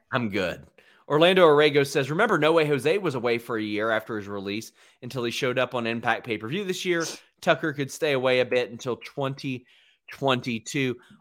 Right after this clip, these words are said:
Well, I mean, he wasn't really. He did, uh, Lariato Pro, and then he took some time off.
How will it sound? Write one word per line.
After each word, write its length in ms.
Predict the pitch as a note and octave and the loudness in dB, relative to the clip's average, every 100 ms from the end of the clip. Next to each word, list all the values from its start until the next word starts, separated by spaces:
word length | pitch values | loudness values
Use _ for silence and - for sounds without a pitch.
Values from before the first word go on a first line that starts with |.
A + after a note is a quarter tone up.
| - | -2
Well, 180 | A#3 A#3 | 0 2
I 60 | |
mean, 140 | B3 A3+ | 2 2
he 100 | A#3+ | 4
wasn't 320 | A#3+ F3+ C#3+ | 4 2 0
really. 360 | C#3+ B2+ A2+ | 2 4 2
He 140 | C3 G3+ | 0 0
did, 380 | F#3 G3+ F#3 D3+ | 4 4 4 4
uh, 400 | D3+ C#3+ C#3 B2+ | 6 6 6 4
Lariato 720 | D3+ D#3+ D#3 C#3+ C#3+ D3+ B2+ | 4 6 8 8 6 2 -2
Pro, 560 | - F#3 F3 E3 D#3+ D#3+ | 0 2 4 6 4 2
and 500 | C#3 C3 B2+ B2+ B2 | 2 2 2 -2 0
then 180 | D#3+ D#3 | 2 2
he 160 | C#3+ | 0
took 200 | B2+ A#2+ | 0 -2
some 180 | - A2 | -4 -8
time 320 | G#2+ G2+ F#2+ | -4 -2 -2
off. 280 | F2+ F2+ - | -2 -4 -6